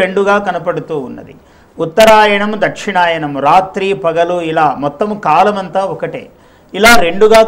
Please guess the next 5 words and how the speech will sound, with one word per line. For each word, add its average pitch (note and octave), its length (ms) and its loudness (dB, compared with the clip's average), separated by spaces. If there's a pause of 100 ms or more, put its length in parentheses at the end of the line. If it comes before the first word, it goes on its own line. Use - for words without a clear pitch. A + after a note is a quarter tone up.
కనపడుతూ F3+ 500 -8 (100)
ఉన్నది. A2 280 -14 (520)
అందువల్ల A3 480 2 (840)
ఈ G3+ 60 0 (180)
దక్షిణాయనములో, G3 1040 0